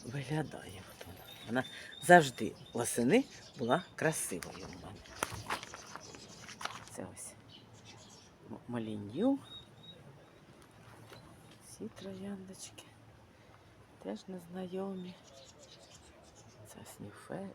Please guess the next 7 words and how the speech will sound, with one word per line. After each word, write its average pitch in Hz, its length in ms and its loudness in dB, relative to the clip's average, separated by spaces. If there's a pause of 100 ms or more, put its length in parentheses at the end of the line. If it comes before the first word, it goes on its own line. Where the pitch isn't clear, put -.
(120)
чи - 200 -12
там - 160 -14 (1200)
Нюфешина. 104 760 -6
Ось 214 260 0
вона 180 220 -2 (100)
цвіте. 170 640 0 (1400)
Ну, 202 120 2